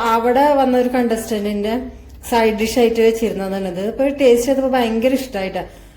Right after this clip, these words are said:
അപ്പൊ ഞാൻ ആ ഇൻഗ്രീഡിയൻസ് ഒക്കെ ചോദിച്ചിരുന്നു. പിന്നെ ഞാൻ Google-ിലൊക്കെ അടിച്ച് നോക്കിയപ്പോ കുറച്ച് ഡിഫറന്റ് ആയിട്ട്, ആ, ഞാനതിപ്പോ ഉണ്ടാക്കിയിരിക്കുന്നത് ചേഞ്ച് വരുത്തിയിട്ടുണ്ട് ട്ടോ. അതിന്റെ മുകളിലോട്ട് വേണമെങ്കിൽ നമുക്ക് ഇതിനൊരു നുള്ള്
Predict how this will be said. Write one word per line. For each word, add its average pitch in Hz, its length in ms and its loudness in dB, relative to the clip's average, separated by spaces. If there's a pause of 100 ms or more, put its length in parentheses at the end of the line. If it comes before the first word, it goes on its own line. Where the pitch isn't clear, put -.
(120)
അപ്പൊ - 160 -4
ഞാൻ 247 160 4
ആ - 100 6
ഇൻഗ്രീഡിയൻസ് 233 540 2
ഒക്കെ 226 200 0
ചോദിച്ചിരുന്നു. 220 520 0
പിന്നെ 202 220 -4
ഞാൻ 226 140 -2
Google-ിലൊക്കെ 220 420 0
അടിച്ച് 214 280 -4
നോക്കിയപ്പോ 220 340 0 (560)
കുറച്ച് 285 280 2
ഡിഫറന്റ് 294 400 4
ആയിട്ട്, 269 280 4 (260)
ആ, 247 40 0 (580)
ഞാനതിപ്പോ 240 480 2
ഉണ്ടാക്കിയിരിക്കുന്നത് 202 680 -2 (580)
ചേഞ്ച് 214 340 2
വരുത്തിയിട്ടുണ്ട് 190 600 -2
ട്ടോ. 175 80 -4
അതിന്റെ 285 160 -2 (240)
മുകളിലോട്ട് 233 540 0
വേണമെങ്കിൽ 226 360 -4
നമുക്ക് 240 280 -6
ഇതിനൊരു 240 220 -2 (100)
നുള്ള് 254 400 -4